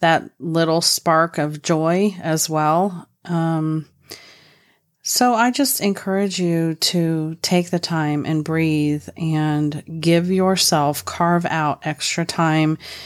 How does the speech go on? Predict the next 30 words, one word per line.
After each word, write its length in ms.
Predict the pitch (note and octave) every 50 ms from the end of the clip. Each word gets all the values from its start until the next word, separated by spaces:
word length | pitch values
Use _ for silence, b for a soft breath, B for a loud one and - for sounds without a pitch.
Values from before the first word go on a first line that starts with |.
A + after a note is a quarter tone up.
| B B B B B B B
and, 640 | - F3+ E3+ E3 E3 D#3+ D#3 D#3 D#3 D3+ D3 C3+ - - - - _ _ _ _ _ - -
you 120 | G3+ G3+
know, 80 | G3 F3+
maybe 300 | F#3 F3+ F3+ F3+ G3+ F#3
journal 420 | F#3+ - E3+ E3+ E3+ F3 E3+ E3
if 160 | E3 D#3+ -
you're 100 | E3 E3
a 60 | E3
journaler. 640 | D#3+ D#3 E3 D#3+ E3 E3 E3+ F3 F3+ F#3 F#3 F#3+ F3 -
I 540 | - D#3 D#3+ E3 E3 E3 E3 D#3+ D#3 C#3+ B B B B B B _ _ _ _ _ _
highly 480 | - - - E3 E3 E3+ E3 E3+ E3 D3
encourage 560 | D#3 D#3+ D#3 - - E3+ E3 E3+ E3+ F3 -
that. 280 | F#3+ F3+ F3+ F3+ F3
That 100 | - D#3+ D3
will 60 | E3
also 380 | D#3 C3+ D3+ D#3 D3 - D#3+ D#3
help 300 | - - E3 D#3+ - E3
you 280 | E3 E3 D#3+ D#3+ D#3+ B B B B B B B B B B
sort 380 | B - - F#3+ F3 E3 C3 C3
through 240 | - - E3+ E3 D#3
some 260 | - - F3 D#3+ D#3+
of 60 | D#3
the 100 | D#3 D3+
feelings. 800 | D3 - - E3 D#3 D3 C#3+ C#3 C#3 C#3 D3 D#3+ D#3 - - - B B B B B _ _ _ _ _ _ _ _ b b b b b b b b b b b b b b b b b b b b _ -
And 180 | G#3+ G#3+ G#3
so 140 | - - G#3+
now 480 | G#3 G#3 G#3 G#3 G#3+ A3 A3 A3 A3 A3
I'm 240 | - F3 F#3 F#3+ F#3
going 420 | F3+ F#3 F#3 F#3 F3+ F3 F3 F3
to 680 | F3 - - - F3+ E3+ E3+ E3 E3 E3 E3 D#3+ D#3+